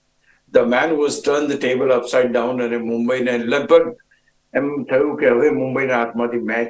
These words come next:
નીકળી જશે, એ સ્થિતિમાં લઈ આવનાર, અ, જે, અ, આશુતોષ શર્માની જે બેટિંગ છે, સેવન સિક્સર્સ, અને એ પણ સાતમા, આઠમા ક્રમે આવીને સાત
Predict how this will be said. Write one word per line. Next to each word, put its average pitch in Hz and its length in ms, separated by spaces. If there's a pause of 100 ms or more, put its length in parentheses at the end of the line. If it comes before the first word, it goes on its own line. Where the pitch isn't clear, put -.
(180)
નીકળી 131 380
જશે, 113 380 (320)
એ 113 120
સ્થિતિમાં 165 640
લઈ 131 220
આવનાર, 120 680 (420)
અ, 113 180
જે, 120 400
અ, 107 400 (100)
આશુતોષ 165 460
શર્માની 120 420
જે 117 60
બેટિંગ 117 340
છે, 151 40
સેવન 180 420
સિક્સર્સ, - 520 (800)
અને 143 140
એ 160 120
પણ 165 140
સાતમા, 147 400
આઠમા 135 240
ક્રમે 139 300
આવીને 131 300
સાત 123 320